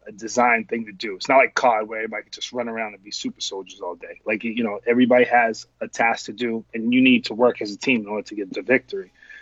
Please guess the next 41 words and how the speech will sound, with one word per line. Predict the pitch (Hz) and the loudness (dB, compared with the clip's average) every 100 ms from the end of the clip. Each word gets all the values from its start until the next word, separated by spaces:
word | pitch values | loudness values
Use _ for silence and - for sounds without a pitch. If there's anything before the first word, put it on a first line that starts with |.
| - - | -10 2
So, | - 120 110 101 _ _ _ _ - | 6 8 6 0 _ _ _ _ -2
um, | 104 95 98 _ _ _ _ _ _ - | 0 0 -4 _ _ _ _ _ _ -4
coming | - 147 139 127 _ | 0 0 0 -8 _
from | - 127 113 107 _ _ _ _ _ _ - | -12 -10 -12 -20 _ _ _ _ _ _ -14
M | 123 | -14
M | 107 | -8
A, | 127 139 | -6 -6
the | 117 123 | -8 -8
M | 123 | -6
M | 110 | -2
A | 151 | -2
background, | 120 110 98 104 101 101 _ _ _ _ | -2 -6 -10 -14 -14 -16 _ _ _ _
M | 113 233 | -10 -4
M | |
A | - 226 | 0 -2
is | 214 - _ _ _ _ | -4 -16 _ _ _ _
essentially | - - 131 - 113 | -8 -4 -4 -4 -6
the | |
same | - 131 113 104 _ - | -4 -2 -2 -6 _ 2
thing. | 147 120 110 131 120 | 2 2 -4 -10 -10
Granted, | - 135 117 107 | -2 -2 -2 -2
we | 127 131 | 0 2
are | 117 120 | 2 -2
only | 120 | -4
competing | 110 101 - 117 104 113 | -4 -8 -4 -2 0 0
one-on-one, | 113 95 120 120 107 - | 0 2 4 4 2 -2
but | 127 139 | -2 2
yeah, | 135 92 | 2 2
it's | - - | -8 -10
kinda | - 131 117 | -4 -2 -2
the | |
same | - 113 92 | -8 -12 -6
thing. | 143 143 113 | 0 0 0
Everybody | 120 123 113 | -2 -2 -2
has | 107 110 | -4 -6
a | 104 | -6
goal. | - 113 113 | -2 0 0
Everybody | 110 104 107 | -2 -6 -6
helps, | - 117 107 - _ _ _ _ - | -4 -6 -6 -14 _ _ _ _ -8
you | |
know, | 226 | -8